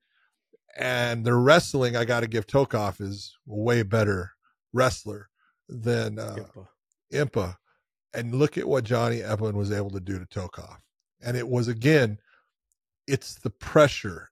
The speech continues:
Speaker 1: And, you know, that's what <laughs> Johnny, Johnny goes through nicknames. Like, you know,
Speaker 2: Goes through his
Speaker 1: some
Speaker 2: underwear.
Speaker 1: guys go through,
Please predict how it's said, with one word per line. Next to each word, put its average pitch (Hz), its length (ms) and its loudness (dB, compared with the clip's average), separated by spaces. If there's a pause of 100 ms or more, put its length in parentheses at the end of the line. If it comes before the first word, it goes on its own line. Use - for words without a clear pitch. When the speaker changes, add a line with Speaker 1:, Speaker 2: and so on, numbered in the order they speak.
(360)
Speaker 1:
And, 120 160 -4
you 120 80 -2
know, 120 160 0
that's 120 260 -2
what 123 200 -2
<laughs> - 0 -
Johnny, - 360 -6 (140)
Johnny 143 400 4
goes 139 260 6
through 123 220 -2
nicknames. 110 640 0 (600)
Like, 113 360 -4
you 113 100 -4
know, 104 60 -4
Speaker 2:
Goes 120 180 -2
through 123 120 0
his 110 80 0
Speaker 1:
some 123 180 4
Speaker 2:
underwear. 120 240 4
Speaker 1:
guys 123 220 6
go 123 200 4
through, 117 220 0